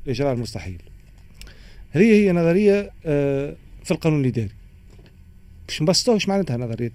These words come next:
ال-، ال-، الإجراء المستحيل؟ فما لجنة مثلًا، آه، فما شرط من شروط ال-، توفرها رأي لجنة معين،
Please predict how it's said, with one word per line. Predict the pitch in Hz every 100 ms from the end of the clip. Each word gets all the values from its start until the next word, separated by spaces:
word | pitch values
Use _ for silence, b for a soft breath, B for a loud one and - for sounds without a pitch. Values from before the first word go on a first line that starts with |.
| 120
ال-، | 110
ال-، | 113 127 131 135 127 131 -
الإجراء | 123 120
المستحيل؟ | 110 - 120 110 b b -
فما | 180 165
لجنة | 170 160 135
مثلًا، | 104 120 170 220 b b b b - -
آه، | 135 123
فما | - 165
شرط | 143 190 139 135
من | 131 127 110
شروط | 135 147 143 -
ال-، | 104 101 120 120 - -
توفرها | 143 - 190 180 - b 147
رأي | 180 202
لجنة | 180 180 165
معين، | 156 135 127